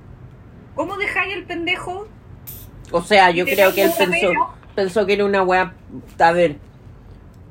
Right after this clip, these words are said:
Speaker 2: él debe haber tomado la pega pensando que era una cuestión momentánea y que le iba a hacer bien el tiempo separado de la señora porque estaban trabajando en, supuestamente, arreglarse, ¿cachai? Y la
Speaker 1: Ya,
Speaker 2: plata
Speaker 1: pero
Speaker 2: debe haber sido buena, po, weón.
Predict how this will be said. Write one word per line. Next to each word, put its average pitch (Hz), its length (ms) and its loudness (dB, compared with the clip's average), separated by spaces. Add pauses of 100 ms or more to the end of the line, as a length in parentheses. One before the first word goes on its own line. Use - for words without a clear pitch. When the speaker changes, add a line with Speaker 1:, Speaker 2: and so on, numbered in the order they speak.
(140)
Speaker 2:
él 214 220 2
debe 233 180 6
haber 226 260 4
tomado 220 340 0
la 220 160 4
pega 226 220 2
pensando 220 380 -4
que 214 60 -4
era 214 100 -2
una 214 140 -4
cuestión 208 280 -6
momentánea 208 640 -2
y 240 80 -2
que 208 120 -2
le 196 80 -4
iba 214 120 0
a 202 40 0
hacer 208 260 -6
bien 202 260 -4
el 226 120 -4
tiempo 214 320 -6
separado 214 420 -2
de 220 80 0
la 214 80 -6
señora 208 340 -4
porque 202 140 -6
estaban 202 320 -2
trabajando 196 680 -2
en, 196 320 -4 (380)
supuestamente, 190 960 -2
arreglarse, 165 800 0 (600)
¿cachai? 151 440 -12 (880)
Y 220 180 -2
la 233 120 6
Speaker 1:
Ya, 220 40 0
Speaker 2:
plata 190 260 2
Speaker 1:
pero 190 60 8
Speaker 2:
debe 190 140 6
haber 175 160 4
sido 170 260 -2
buena, 233 460 0
po, 151 80 -10
weón. 135 340 -12